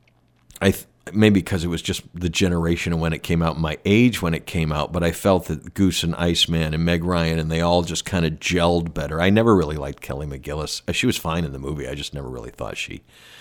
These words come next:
was much of a interest for Tom Cruise. He could have done, <laughs> the character could have done better, I thought. I, I, she just didn't fit to me, but it, she, I guess she had the look for the eighties.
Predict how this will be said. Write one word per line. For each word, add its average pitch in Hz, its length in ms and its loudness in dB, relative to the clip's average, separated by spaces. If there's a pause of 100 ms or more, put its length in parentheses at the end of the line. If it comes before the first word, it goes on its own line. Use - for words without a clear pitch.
(540)
was 101 180 6
much 95 260 8
of 82 140 4
a 73 240 0 (420)
interest 85 300 -2
for - 100 -8
Tom 76 280 -4
Cruise. 78 300 -4
He 73 100 -8
could - 140 -10
have - 140 -10
done, 71 220 -8 (260)
<laughs> - 280 -10
the 90 100 -2
character 90 460 4
could 76 140 -8
have 76 100 -8
done 71 180 -8
better, 64 300 -10
I - 80 -10
thought. - 360 -8
I, 87 220 -4
I, 104 120 6
she 117 260 2
just 98 180 -2
didn't 95 220 2
fit - 440 2 (540)
to 107 80 4
me, 85 400 4
but - 260 -6 (640)
it, - 280 -2 (320)
she, - 120 -2
I 82 100 0
guess 82 180 -2
she 85 140 0
had 82 120 -2
the 76 80 -4
look 92 260 0
for 110 200 0
the 110 120 4
eighties. 110 360 0